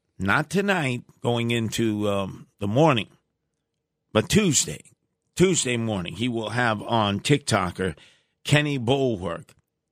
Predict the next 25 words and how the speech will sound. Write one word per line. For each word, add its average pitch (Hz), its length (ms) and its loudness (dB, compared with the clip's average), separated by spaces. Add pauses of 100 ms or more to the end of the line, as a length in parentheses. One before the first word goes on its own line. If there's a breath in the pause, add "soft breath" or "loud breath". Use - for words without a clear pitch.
(140)
originally 151 720 0
from 131 280 0
Nebraska, 104 680 0 (540 soft breath)
now 131 320 2
making 101 560 -2
pizzas - 800 -2
in 87 240 0
Sunnyside, 90 1000 0
Queens. 113 600 0 (440 soft breath)
And 113 100 6
that's 185 220 2
something 135 380 -2
you 127 120 0
can 117 160 -2
identify 110 680 0
with, 95 160 -2
Nancy, 104 380 0
because 104 360 -2
when 107 140 -2
you 143 140 6
were 151 80 4
going 123 300 0
to 107 80 0
Stony 123 400 2
Brook, 87 340 -2